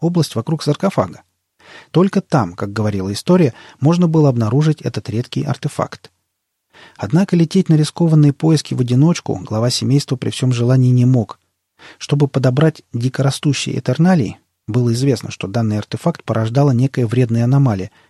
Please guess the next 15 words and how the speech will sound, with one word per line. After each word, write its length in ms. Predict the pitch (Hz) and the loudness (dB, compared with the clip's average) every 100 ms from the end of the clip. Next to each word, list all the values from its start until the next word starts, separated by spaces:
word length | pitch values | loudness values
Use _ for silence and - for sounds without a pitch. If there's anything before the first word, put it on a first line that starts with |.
| - | -6
и 80 | 131 | -2
упаковать 600 | 135 143 - 156 143 - | -2 -2 2 2 2 0
его 100 | 107 | -6
в 100 | - | -8
специальный 520 | - - 139 123 104 | -14 -6 0 0 0
грузовой 400 | 110 113 123 127 | -2 0 0 0
контейнер 580 | - 113 170 185 127 - _ _ _ | 0 -2 2 4 4 -2 _ _ _
требовалось 500 | - 139 170 165 175 | 0 0 2 0 -2
специальное 580 | - - 135 113 123 143 | -4 -10 -8 -2 2 4
оборудование 640 | 151 170 170 120 101 95 - - _ - | 4 4 2 0 -2 -6 -10 -20 _ -4
и 120 | 156 | -4
как 260 | - 113 127 | -2 -4 2
минимум 360 | 156 170 165 | 4 4 2
два 220 | 113 110 | 0 0
человека, 640 | - - 165 147 98 - | 0 0 0 0 -2 -4